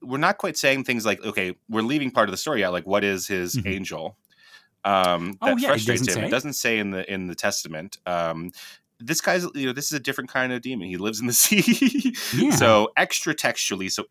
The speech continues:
Speaker 1: extra textually to this extra
Speaker 2: Okay.
Speaker 1: biblical Testament of Solomon.
Speaker 2: Well, that's, like, extra, extra.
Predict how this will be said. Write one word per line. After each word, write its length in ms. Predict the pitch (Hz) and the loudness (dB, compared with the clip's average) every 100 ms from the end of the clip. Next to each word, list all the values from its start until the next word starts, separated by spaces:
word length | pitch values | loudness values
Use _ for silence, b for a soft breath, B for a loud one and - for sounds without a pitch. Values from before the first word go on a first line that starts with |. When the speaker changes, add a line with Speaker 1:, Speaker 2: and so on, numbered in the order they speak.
| - | 0
Speaker 1:
extra 440 | - - - 165 | 2 2 0 0
textually 600 | - 107 - - 95 90 | 0 -2 -4 -6 -4 -4
to 160 | - 147 | -4 -4
this 180 | 113 - | -4 -2
extra 360 | 208 247 117 123 | -2 0 -2 -2
Speaker 2:
Okay. 80 | 101 | -2
Speaker 1:
biblical 580 | 110 101 101 98 92 90 | -4 -4 -8 -4 -4 -2
Testament 360 | 110 104 95 | -4 -4 -6
of 40 | 87 | -6
Solomon. 460 | 101 90 87 85 - B B 95 | -4 -4 -4 -10 -12 B B -12
Speaker 2:
Well, 80 | |
that's, 160 | 107 - | -10 -8
like, 140 | 95 - | -10 -6
extra, 300 | 110 - 101 | -6 -4 -4
extra. 320 | 147 - | -4 -4